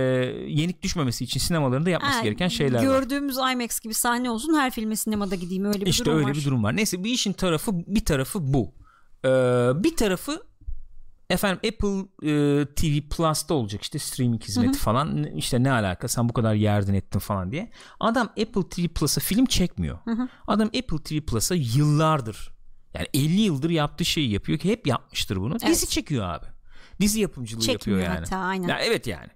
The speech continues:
Speaker 1: Dizi getiriyor. Bunu, bu çok yaptı. H B O ile falan da çalıştı zamanında. Bir sürü kanalda, bir sürü şeye televizyon programı
Speaker 2: Hı hı.
Speaker 1: yaptı yani. Ee, bunun efendim Netflix'le olan muhabbetle falan da bir ilgisi yok yani, öyle söyleyeyim.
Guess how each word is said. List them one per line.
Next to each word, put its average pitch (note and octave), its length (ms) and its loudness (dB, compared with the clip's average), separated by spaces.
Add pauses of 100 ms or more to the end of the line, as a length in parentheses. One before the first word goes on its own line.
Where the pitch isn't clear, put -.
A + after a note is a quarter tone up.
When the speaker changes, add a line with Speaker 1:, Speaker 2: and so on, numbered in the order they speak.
(160)
Speaker 1:
Dizi F#3 200 2
getiriyor. G#2+ 460 -4
Bunu, G3 140 0 (100)
bu D3 120 -2
çok - 300 0
yaptı. D3 240 -4
H D3 280 -2
B G3 80 2
O G3 80 4
ile G3+ 80 0
falan F#3+ 320 0
da F#3 40 0
çalıştı F#3 440 -4
zamanında. F#3 440 2
Bir A#3+ 60 2
sürü - 200 -2
kanalda, C#3 440 0
bir D3 60 -6
sürü F#3 180 -4
şeye D#3+ 220 -2
televizyon C3+ 420 0
programı A#2 340 0
Speaker 2:
Hı - 20 2
hı. A#2+ 40 2
Speaker 1:
yaptı A2+ 280 -2
yani. F#2+ 340 0 (720)
Ee, A2+ 460 2
bunun G#3+ 260 2
efendim F#3+ 340 0
Netflix'le E3 880 -2
olan D3+ 500 0
muhabbetle C#3 760 0
falan D3 340 2
da A2 100 2
bir B2 100 0
ilgisi G#2+ 440 0
yok F#2+ 200 -2
yani, E2+ 260 -2
öyle G2+ 180 4
söyleyeyim. - 380 -4